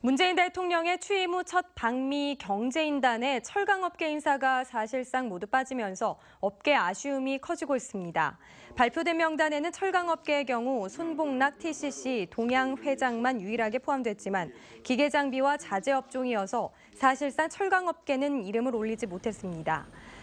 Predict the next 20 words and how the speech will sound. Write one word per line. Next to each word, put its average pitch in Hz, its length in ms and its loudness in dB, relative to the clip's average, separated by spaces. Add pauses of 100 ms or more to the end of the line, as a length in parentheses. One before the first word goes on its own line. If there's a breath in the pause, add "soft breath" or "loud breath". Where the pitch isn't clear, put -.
(100)
대한상공회의소는 311 1080 2
포스코가 294 540 2
미국 226 300 -6
사업 320 260 0
실적과 247 640 0
투자 330 300 0
계획이 277 420 -2
부족하다는 247 760 -2
이유로 185 360 -2 (280 loud breath)
권호준 269 420 2
회장을 277 500 2
제외한 277 520 0
것으로 247 300 0
알려졌지만 196 680 -2 (360 loud breath)
철강업계는 320 760 2
미국의 269 400 0
통상 392 380 0
압박을 294 480 0
고려할 247 480 0
때 196 280 -2